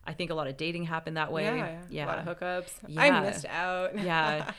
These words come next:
Speaker 1: And so that was a really cool site. I enjoyed that. And then, so back to kind of where we're talking about with Autostraddle, it's a blog for queer women, pretty much. And they did a survey in two thousand eighteen.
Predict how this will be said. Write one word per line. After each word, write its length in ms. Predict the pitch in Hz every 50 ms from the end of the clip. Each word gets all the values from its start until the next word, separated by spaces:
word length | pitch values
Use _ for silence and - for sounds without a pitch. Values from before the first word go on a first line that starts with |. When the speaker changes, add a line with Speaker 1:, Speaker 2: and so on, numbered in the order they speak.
| - - -
Speaker 1:
And 80 | - 170
so 100 | 214 233
that 100 | 202 165
was 80 | 131
a 60 | - 226
really 160 | 226 226 220
cool 160 | - 208 196
site. 260 | 190 - 170 151 147
I 60 | 143 156
enjoyed 320 | 165 165 160 156 147 143
that. 340 | 143 131 147 165 190 185 -
And 120 | - 165 165
then, 200 | 160 165 165 160
so 200 | - 175 165 165
back 240 | - 175 156 170
to 140 | - - 196
kind 200 | - 180 165 156
of 240 | 156 156 151 147 147 -
where 240 | - 160 165 156 156
we're 80 | 160 156
talking 240 | - 160 - 160
about 100 | 160 156
with 120 | - 147 -
Autostraddle, 680 | 139 139 139 151 - - 180 170 180 196 220 254 262 247 - - - - - - - - -
it's 140 | 175 175 -
a 40 | 170
blog 380 | 160 165 170 165 165 165 160
for 180 | - - 160 156
queer 220 | 156 - 175 165 160
women, 300 | 156 156 160 156 160 151
pretty 160 | - 156 147
much. 360 | 151 156 175 - - - - -
And 140 | - 160 160
they 80 | 160
did 120 | 156 170 151
a 60 | 147
survey 480 | 147 - 147 147 143 147 151 165 175
in 80 | 180 165
two 60 | 165
thousand 240 | - 147 147 147 147
eighteen. 480 | 139 139 - 151 139 147 165 196 226